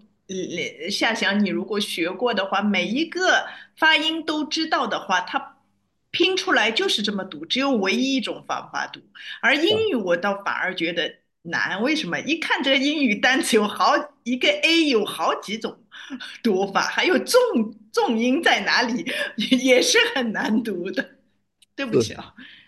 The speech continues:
Speaker 1: 插-，
Speaker 2: 挪威语
Speaker 1: 插入外-，呃，就其他话题了，不好意思。
Speaker 2: 你说的对的，挪威语、瑞典话、法语、拉丁文，呃，德文、意大利、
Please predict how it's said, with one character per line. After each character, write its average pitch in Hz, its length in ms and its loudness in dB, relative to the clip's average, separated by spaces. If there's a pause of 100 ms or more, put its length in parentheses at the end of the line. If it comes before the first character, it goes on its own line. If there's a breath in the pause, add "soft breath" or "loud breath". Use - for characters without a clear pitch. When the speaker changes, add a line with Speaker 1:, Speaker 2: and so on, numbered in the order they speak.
(140)
Speaker 1:
插-， 233 400 4
Speaker 2:
挪 175 140 12
威 - 0 -
语 - 20 10
Speaker 1:
插 247 120 10
入 226 240 2
外-， 226 220 4 (100)
呃， 208 420 -2
就 214 220 -2
其 220 240 -4
他 247 180 -4
话 202 240 0
题 - 240 -8
了， - 180 -6
不 - 80 -14
好 - 140 -14
意 - 160 0
思。 - 180 -20 (380 soft breath)
Speaker 2:
你 131 120 2
说 165 140 6
的 170 80 6
对 165 220 6
的， - 220 2 (100)
挪 151 280 10
威 208 220 10
语、 107 160 4 (100)
瑞 185 200 8
典 92 220 4
话、 120 340 -2 (260)
法 120 260 4
语、 117 380 -6 (460)
拉 160 260 4
丁 165 220 0
文， 104 340 -2 (600)
呃， 98 240 0 (100)
德 139 300 6
文、 107 360 2 (640)
意 175 140 -2
大 151 160 4
利、 139 340 0